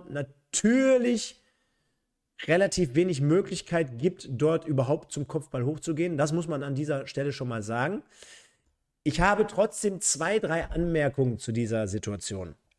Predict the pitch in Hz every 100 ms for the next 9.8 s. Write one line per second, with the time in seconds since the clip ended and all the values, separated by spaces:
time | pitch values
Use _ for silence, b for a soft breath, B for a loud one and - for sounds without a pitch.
0 | - - 147 139 123 170 285 - - _
1 | _ _ _ - _ _ - _ - 131
2 | 151 180 - 156 160 160 160 - _ _
3 | _ _ _ _ _ _ _ _ _ 139
4 | 143 147 147 151 151 139 151 143 147 -
5 | 156 160 120 113 120 120 131 - 135 151
6 | 139 123 143 160 - 139 131 160 156 139
7 | 139 143 123 135 135 135 135 135 120 117
8 | 135 139 139 180 - 135 - _ _ _
9 | - 113 117 113 143 131 131 131